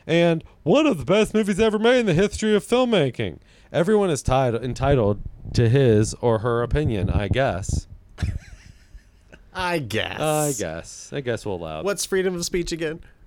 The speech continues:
Speaker 1: Her opinion. His and her opinion.
Speaker 2: There.
Speaker 1: Yeah. Plot-wise, this movie is a sitcom, formulaic as they come. I can see how the pitch went to get this film made.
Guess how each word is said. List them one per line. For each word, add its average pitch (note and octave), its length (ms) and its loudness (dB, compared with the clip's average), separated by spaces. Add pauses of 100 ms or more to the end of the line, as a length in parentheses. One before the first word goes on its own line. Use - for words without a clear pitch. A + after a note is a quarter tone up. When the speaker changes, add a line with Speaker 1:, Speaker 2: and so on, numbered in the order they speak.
(340)
Speaker 1:
Her C3 300 -2
opinion. F2+ 480 -12
His A#2+ 280 -12
and G#2+ 340 -6
her F2 320 -2
opinion. F2 380 -14
Speaker 2:
There. F2+ 480 -4 (220)
Speaker 1:
Yeah. D#2 160 -2 (800)
Plot-wise, F3 640 2
this D3+ 220 0
movie C3+ 320 2
is A2+ 200 0
a G2 140 -2
sitcom, C#3 720 -2
formulaic A2+ 680 0
as G2 300 -6
they F#2 160 -6
come. C2 400 -12 (360)
I A#2+ 100 -2
can D3+ 180 -2
see G#3+ 260 -4
how E3 180 2
the B2+ 120 -2
pitch - 380 -2
went F2+ 260 -4
to G#2+ 80 -10
get F#2+ 180 -6
this F#2 160 -10
film E2 280 -8
made. D2+ 380 -10